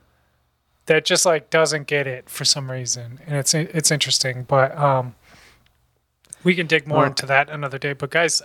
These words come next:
Speaker 1: I, I feel like, uh, we need to give this email a grade, um, <laughs> because, uh, you know, Kevin turned
Speaker 2: Hey,
Speaker 1: it in
Speaker 2: yeah.
Speaker 1: at the deadline, last minute.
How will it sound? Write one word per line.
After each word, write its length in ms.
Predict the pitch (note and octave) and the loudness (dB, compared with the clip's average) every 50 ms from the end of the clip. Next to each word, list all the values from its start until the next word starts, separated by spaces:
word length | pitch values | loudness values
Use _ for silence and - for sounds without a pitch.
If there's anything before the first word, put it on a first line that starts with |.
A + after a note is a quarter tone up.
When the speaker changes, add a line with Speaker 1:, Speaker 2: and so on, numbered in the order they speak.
| - | 0
Speaker 1:
I, 240 | F#3 F#3 G3+ A3+ - _ _ _ _ _ _ _ _ _ _ _ _ _ _ _ _ _ _ _ _ _ _ _ _ _ _ _ _ _ _ _ _ _ _ _ - | 0 0 0 -2 -6 _ _ _ _ _ _ _ _ _ _ _ _ _ _ _ _ _ _ _ _ _ _ _ _ _ _ _ _ _ _ _ _ _ _ _ 0
I 120 | F3 G3+ G#3+ | 0 0 0
feel 200 | - - B3+ A3+ | 0 -2 2 4
like, 280 | G#3 F#3+ F3 - - | 4 4 2 2 2
uh, 340 | F#3+ E3 D#3 D3+ D3 D#3 E3+ - _ _ _ _ _ _ _ _ _ _ - | 4 4 4 4 2 0 -2 -6 _ _ _ _ _ _ _ _ _ _ -8
we 120 | E3+ E3 | -4 0
need 160 | F3 F3 F3 D3+ | 2 2 2 2
to 60 | C#3+ | 0
give 220 | C#3+ D#3+ D3+ C#3 | -2 -2 -2 0
this 200 | D3 D3+ - - | 0 -2 -2 -2
email 380 | C4 F#3+ D#3 D3+ D#3 D3+ D3 C3 | -2 -2 -2 2 2 2 2 2
a 60 | B2 | 0
grade, 360 | - - C#3+ D#3 F#3 F3+ C#3 _ _ _ _ _ _ _ _ _ _ - | -2 0 2 2 2 0 -2 _ _ _ _ _ _ _ _ _ _ -2
um, 420 | F3 E3 D#3 D3+ D3 C#3 C#3 C#3 C3 - - - G3 - - | 2 2 4 4 2 0 -2 -4 -8 -6 -2 -2 -4 -4 -6
<laughs> 340 | - - - - - _ - | -12 -20 -20 -20 -14 _ 0
because, 520 | F3+ F3 E3 - F#3 E3+ E3 D3+ - - | 0 0 2 4 2 2 2 0 0 2
uh, 420 | F3 E3 D#3+ D#3 D#3 D3+ D3 C#3+ - - _ _ _ _ _ _ _ _ _ _ _ _ _ _ _ _ - | 4 4 6 6 4 4 2 0 -4 -10 _ _ _ _ _ _ _ _ _ _ _ _ _ _ _ _ -2
you 100 | F3+ E3+ | 0 2
know, 140 | D#3+ D#3 D#3 | 4 2 2
Kevin 300 | - F#3+ F#3+ F#3 F#3 E3+ | 2 2 0 0 -2 -2
turned 160 | - F#3+ F#3 F#3 | 0 2 2 2
Speaker 2:
Hey, 60 | D#3+ | 4
Speaker 1:
it 80 | D3+ | 4
in 200 | F3 F3 E3+ E3 D#3 | 4 4 4 4 4
Speaker 2:
yeah. 280 | D#3 D3 A#2+ F#2 F2+ - _ _ _ _ _ - - - A3+ G3+ B3+ | 4 4 2 0 -4 -10 _ _ _ _ _ -20 -18 -4 0 2 4
Speaker 1:
at 200 | A3 G#3+ A#3 - | 4 4 2 0
the 60 | - | -2
deadline, 460 | E3+ G3+ G#3 G3+ E3 E3+ D#3+ D#3+ D#3+ D#3+ | 0 2 2 2 4 4 2 2 2 4
last 320 | E3 E3+ F3+ F#3+ - - | 4 4 4 4 2 0
minute. 440 | F#3+ F#3 F3+ E3 D#3 D3+ D#3 D#3+ | 0 0 2 4 4 2 2 0